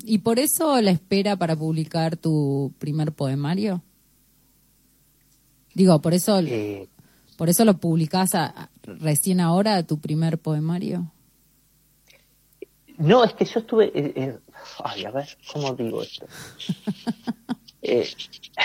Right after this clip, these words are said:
Speaker 2: <laughs> yo empecé a escribir gracias a Poesía Dominguera, o volví a encontrar la, la escritura gracias a Poesía Dominguera.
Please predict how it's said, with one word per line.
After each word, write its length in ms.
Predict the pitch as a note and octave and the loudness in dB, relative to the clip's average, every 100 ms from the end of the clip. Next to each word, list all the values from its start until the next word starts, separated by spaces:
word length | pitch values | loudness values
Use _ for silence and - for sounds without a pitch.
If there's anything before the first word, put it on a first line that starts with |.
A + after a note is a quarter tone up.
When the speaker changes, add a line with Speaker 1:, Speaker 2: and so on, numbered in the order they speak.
| - - - - | -6 -10 -14 -2
Speaker 2:
<laughs> 1000 | C4 C4+ B3 - - D4+ - - - - | 2 4 2 0 -4 -6 -8 -10 -4 2
yo 60 | F#4+ | 2
empecé 320 | - G#3+ - | 4 4 2
a 20 | |
escribir 420 | - D3+ C#3 F#3+ | 2 4 6 6
gracias 400 | D#3 D#3 - D#3+ | 6 4 2 0
a 40 | A#2+ | 0
Poesía 320 | A2+ - D#3+ | -4 2 2
Dominguera, 600 | A#2+ A2 C3+ B2+ G#2 - _ - | 2 -4 -2 0 -2 -8 _ -4
o 100 | G#2+ | -2
volví 300 | A2 A#2 E3 | 0 2 0
a 20 | |
encontrar 540 | E3+ A#2+ A#2 B2 C3+ | 2 0 0 2 2
la, 200 | B2+ A2 - | 2 -2 -4
la 100 | A2 | -10
escritura 640 | - A#2 A#2 - D#3 D#3+ | -10 -8 -6 0 4 4
gracias 400 | A#2 A2+ A2+ A#2 | 2 -2 -2 -4
a 80 | G#2 | -4
Poesía 360 | - G2 A#2 A2 | -8 -8 -4 -4
Dominguera. 460 | G#2 G2+ G2 - | -4 -8 -8 -10